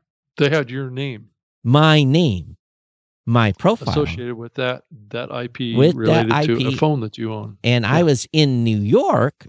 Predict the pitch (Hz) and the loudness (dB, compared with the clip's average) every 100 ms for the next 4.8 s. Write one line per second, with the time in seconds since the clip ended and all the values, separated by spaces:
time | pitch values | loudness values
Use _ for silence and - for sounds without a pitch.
0 | - 110 185 285 254 214 175 123 98 117 | -10 0 2 2 0 0 2 0 -4 0
1 | 123 113 104 92 87 135 - 143 196 - | 2 2 2 0 -4 -8 -4 2 2 0
2 | 135 143 139 - - - - 233 165 98 | 0 2 2 -2 -12 -8 -2 2 2 2
3 | 101 143 _ _ _ 131 131 147 127 131 | 0 -4 _ _ _ 0 0 0 2 2
4 | 143 156 147 127 120 127 151 | 2 2 2 2 0 2 0